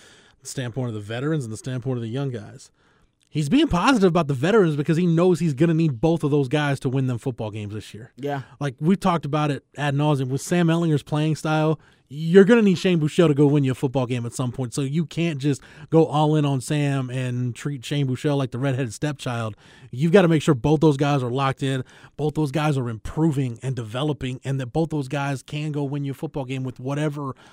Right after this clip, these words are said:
Speaker 1: plan you cobble together around both of 'em.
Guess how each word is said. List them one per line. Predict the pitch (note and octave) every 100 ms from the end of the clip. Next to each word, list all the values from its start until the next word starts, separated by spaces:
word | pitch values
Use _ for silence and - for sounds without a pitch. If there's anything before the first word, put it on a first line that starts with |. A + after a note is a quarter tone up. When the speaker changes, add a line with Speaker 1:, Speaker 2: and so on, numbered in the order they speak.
| _
Speaker 1:
plan | - F3 D#3+ C#3+
you | C3+
cobble | - C#3+ C3+
together | B2+ B2 D3 D3+ B2+ A2 - _
around | B2+ C3+ A#2+
both | D3+ F#3+
of | C3 G2+
'em. | G2+